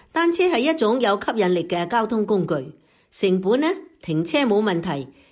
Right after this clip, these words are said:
而且紐約市嘅單車維修店比比皆是。嗰一啲仍然喺度坐地鐵嘅人會睇到廣告，敦促佢哋遵守社交距離嘅規定。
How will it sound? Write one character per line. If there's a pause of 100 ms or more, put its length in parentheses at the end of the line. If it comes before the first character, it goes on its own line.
(120)
而
且
紐
約
市
嘅
單
車
維
修
店
比
比
皆
是。 (560)
嗰
一
啲
仍
然
喺
度
坐
地
鐵
嘅
人
會
睇
到
廣
告， (220)
敦
促
佢
哋
遵
守
社
交
距
離
嘅
規
定。